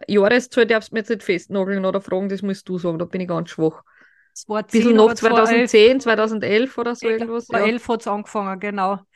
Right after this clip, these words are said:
Speaker 2: Und da waren wir relativ schnell, also nicht nur wir zwei, sondern wir hatten noch zwei andere am Start gehabt. Wir waren so ein kleines, eingeschworenes Viererteam.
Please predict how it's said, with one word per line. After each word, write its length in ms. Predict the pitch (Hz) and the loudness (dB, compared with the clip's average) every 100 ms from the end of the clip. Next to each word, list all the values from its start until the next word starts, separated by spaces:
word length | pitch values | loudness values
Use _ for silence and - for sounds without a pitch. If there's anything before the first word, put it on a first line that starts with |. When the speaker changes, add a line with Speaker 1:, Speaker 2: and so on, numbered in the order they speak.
| - | -2
Speaker 2:
Und 180 | 240 247 | -2 0
da 120 | 226 | 2
waren 200 | 233 247 | 4 4
wir 200 | 262 - | 2 -2
relativ 600 | 220 208 247 277 - 247 - | -4 -2 0 0 -2 -8 -6
schnell, 340 | 233 220 254 | -4 0 0
also 180 | 247 240 | 0 0
nicht 180 | 254 262 | -2 0
nur 160 | 262 | -2
wir 160 | 233 247 | 0 -4
zwei, 260 | - 214 247 | -4 -4 -4
sondern 280 | 247 226 226 | -4 -6 -4
wir 120 | 233 | -6
hatten 160 | 226 | -6
noch 60 | 233 | -8
zwei 180 | - 220 | -6 -4
andere 360 | 220 269 214 202 | -2 -2 -2 -4
am 100 | 214 | -6
Start 320 | - 202 - | -2 -4 -2
gehabt. 240 | 247 226 | -6 -4
Wir 120 | 226 220 | -4 -2
waren 160 | 220 | -2
so 80 | 226 | -4
ein 60 | 220 | -4
kleines, 480 | 220 220 233 226 | -4 -2 -2 -4
eingeschworenes 840 | - 226 240 - 220 226 233 220 - | -4 -4 -4 -4 -2 -2 -2 -4 -4
Viererteam. 680 | 254 269 214 - 226 269 | -2 -2 -4 -2 -2 -2